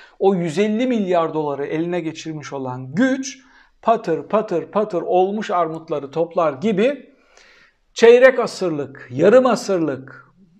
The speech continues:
çok başarılı ama borsa değeri çakılmış şirketlerin hepsini üstüne geçirecekler. İnanılmaz bir plan, inanılmaz bir plan.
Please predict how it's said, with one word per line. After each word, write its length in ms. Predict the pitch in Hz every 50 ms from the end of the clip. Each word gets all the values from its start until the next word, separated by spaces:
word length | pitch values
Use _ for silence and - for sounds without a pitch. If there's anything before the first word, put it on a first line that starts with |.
| _ -
çok 380 | - 466 719 294 214 - 254
başarılı 600 | 262 240 - - - 190 170 165 151 139 139 127 - -
ama 300 | 175 190 202 180 160 180
borsa 420 | 220 262 254 254 - 220 196 170
değeri 300 | 180 175 170 156 147 143
çakılmış 840 | - - 240 240 - 196 180 180 254 311 311 - - - - _ _ _ _ _ _ _ _
şirketlerin 760 | - - 214 214 180 180 - 160 156 160 160 147 147 165 165
hepsini 500 | 123 - 294 320 - - - 208 202 208
üstüne 380 | 196 - - - - 160 156 139
geçirecekler. 920 | 120 107 - - - 107 98 98 - - - - - - - - - _ _ _ _ _ _ _ _ _ _ -
İnanılmaz 680 | 147 147 156 160 175 180 180 180 190 196 208 190 185
bir 180 | 202 196 196 196
plan, 480 | - 190 185 175 180 190 - - _ _ _ _ _ _ _ _ _ _ _ _ -
inanılmaz 1000 | 175 170 180 180 190 202 214 214 202 185 190 202 240 254 220 185 165 165 147 131
bir 340 | 143 175 196 202 185 180 -
plan. 560 | - - 143 143 139 139 170 214 233 - _